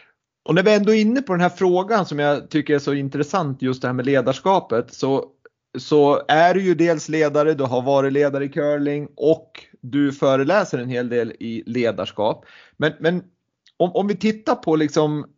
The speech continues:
jag vet att du står för en kultur där, liksom, man ska våga misslyckas för att utvecklas. Och, och det är ju självklart. Kan man,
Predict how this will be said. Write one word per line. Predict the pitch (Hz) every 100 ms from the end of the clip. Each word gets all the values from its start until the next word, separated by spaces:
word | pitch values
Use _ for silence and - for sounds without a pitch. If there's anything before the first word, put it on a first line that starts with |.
| _ _ _ _ _ _ _
jag | - 165
vet | 170 220 214
att | 147
du | 160
står | 147 - 190 190 156
för | -
en | 131
kultur | 135 139 127 143 139 135
där, | 127
liksom, | 123 127 131
man | 131
ska | -
våga | 135 139 151 135 143
misslyckas | 151 160 160 - 208 214 - 113 110 -
för | - 131 123 -
att | 131 131
utvecklas. | 139 135 - 190 - 92 80 -
Och, | - 135 -
och | 151
det |
är | 190
ju | 143
självklart. | 139 127 113 - 127 110 120
Kan | 139 165
man, | 170 165